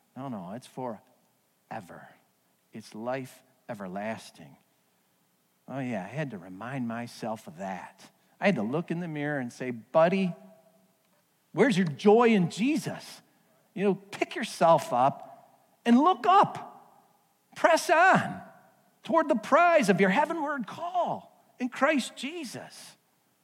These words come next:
Why was I falling for the lie of the one who would want to steal, kill, and destroy? No, no, no. Jesus came on Christmas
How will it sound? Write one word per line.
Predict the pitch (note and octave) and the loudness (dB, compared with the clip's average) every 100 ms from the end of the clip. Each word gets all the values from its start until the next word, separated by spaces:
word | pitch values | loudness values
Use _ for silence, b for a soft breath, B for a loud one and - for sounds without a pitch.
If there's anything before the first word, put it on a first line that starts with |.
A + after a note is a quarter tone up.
| _ _ _ _ _ | _ _ _ _ _
Why | F3 C#4+ F4+ | 0 6 6
was | F4 G3+ | 6 4
I | F#3 D#3 | 2 0
falling | - - C4 D#4 D#4+ D4+ | -2 2 6 6 6 0
for | - A3 | 2 2
the | F3+ | 4
lie | E3+ E3 A3+ F4 | 4 4 4 4
of | F4+ F#3 | 4 4
the | |
one | E3+ D4+ E4 | 2 0 -2
who | C4 | -2
would | F3+ | -2
want | A3 B3+ G3+ | -4 -6 -8
to | |
steal, | - - D4+ E4 | -8 -10 -8 -6
kill, | - A3 B3 | 0 2 2
and | D4+ | -2
destroy? | D4 - F#4+ G4+ - - - - _ _ _ _ _ _ _ _ _ _ _ - | -8 -10 -12 -12 -14 -16 -18 -20 _ _ _ _ _ _ _ _ _ _ _ -20
No, | C4 - | -20 -18
no, | E4+ F#4 | -14 -14
no. | F4+ E4+ | -12 -12
Jesus | D#3 D4 D4+ C4+ C4+ | -12 -14 -16 -12 -12
came | - B3+ C4+ | -8 -4 -4
on | C4 A#3 | -4 -6
Christmas | - D#4+ D4 - D4 F#3 - - - | -8 -8 -8 -8 -4 -4 -6 -20 -20